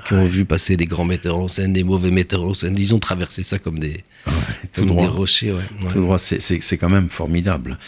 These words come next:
Speaker 1: Ouais.
Speaker 2: Donc, et, et ils ont, bon, euh, Michel Bouquet, quatre-vingt-douze ans, Michel Piccoli, euh,
Speaker 1: Euh, quatre-vingt-dix.
Speaker 2: quatre-vingt-dix,
Speaker 1: Ouais.
Speaker 2: oui, ça prouve que le théâtre conserve.
Speaker 1: <laughs> Ouais.
Speaker 2: Donc, vous
Speaker 1: Enfin, ils
Speaker 2: avez,
Speaker 1: sont plus si nombreux que ça, non
Speaker 2: vous
Speaker 1: plus,
Speaker 2: avez
Speaker 1: hein.
Speaker 2: de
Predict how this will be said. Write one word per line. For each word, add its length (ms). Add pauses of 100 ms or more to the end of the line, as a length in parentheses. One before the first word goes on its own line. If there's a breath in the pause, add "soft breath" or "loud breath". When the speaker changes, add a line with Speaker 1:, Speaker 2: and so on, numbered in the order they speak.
(140 loud breath)
Speaker 1:
Ouais. 60
Speaker 2:
Donc, 220
et, 180
et 260
ils 160
ont, 120
bon, 260 (180)
euh, 460
Michel 240
Bouquet, 220
quatre-vingt-douze 480
ans, 80
Michel 280
Piccoli, 600 (600 loud breath)
euh, 400 (160)
Speaker 1:
Euh, 160
quatre-vingt-dix. 760
Speaker 2:
quatre-vingt-dix, 420
Speaker 1:
Ouais. 200
Speaker 2:
oui, 80
ça 120
prouve 300
que 80
le 140
théâtre 340
conserve. 340 (180)
Speaker 1:
<laughs> 120
Ouais. 400 (100)
Speaker 2:
Donc, 220
vous 60
Speaker 1:
Enfin, 160
ils 160
Speaker 2:
avez, 80
Speaker 1:
sont 80
plus 100
si 140
nombreux 260
que 60
ça, 120
non 120
Speaker 2:
vous 60
Speaker 1:
plus, 100
Speaker 2:
avez 160
Speaker 1:
hein. 80
Speaker 2:
de 40